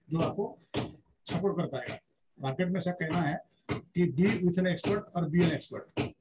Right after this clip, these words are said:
दोनों में से कोई एक चीज नहीं है। तो इससे ऐसा कोई भी मेथड नहीं है जिसके ऊपर आप पैसा कमा सकते हैं।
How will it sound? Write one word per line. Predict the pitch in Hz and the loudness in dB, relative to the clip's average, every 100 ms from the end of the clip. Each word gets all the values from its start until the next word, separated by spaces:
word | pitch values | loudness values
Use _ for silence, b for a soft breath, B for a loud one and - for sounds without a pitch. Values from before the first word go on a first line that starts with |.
| - | -4
दोनों | 143 185 | 2 4
में | 190 | 4
से | 190 | 4
कोई | 185 | 2
एक | 175 | 2
चीज | 180 151 | 0 2
नहीं | 139 | 0
है। | 131 - | 0 -8
तो | _ _ - 165 | _ _ 0 0
इससे | 185 | 0
ऐसा | 180 185 | -2 -2
कोई | 180 185 | 2 4
भी | 190 - 202 | 4 2 -4
मेथड | 160 147 170 170 | -2 0 2 4
नहीं | 180 196 | 4 4
है | 180 | 0
जिसके | 175 165 | -4 -4
ऊपर | 160 - 143 | -4 -6 -8
आप | 175 | -8
पैसा | 156 165 | -6 -8
कमा | 147 135 | -6 -10
सकते | 120 - | -10 -16
हैं। | - | -18